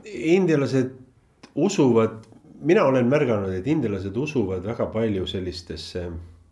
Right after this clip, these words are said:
noh, nii-öelda suurtesse ideaalidesse. Et kummalisel kombel indialased suudavad ka oma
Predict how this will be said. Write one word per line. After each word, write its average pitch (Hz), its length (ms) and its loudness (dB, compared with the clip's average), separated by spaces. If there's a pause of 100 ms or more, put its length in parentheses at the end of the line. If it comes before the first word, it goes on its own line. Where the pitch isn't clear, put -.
(960)
noh, 98 100 -8
nii-öelda 98 420 -2
suurtesse 147 840 -2
ideaalidesse. 90 960 -2 (1300)
Et - 360 -10
kummalisel 117 760 2
kombel 104 840 2
indialased 110 680 0
suudavad 131 800 0
ka 95 140 -6
oma 135 320 2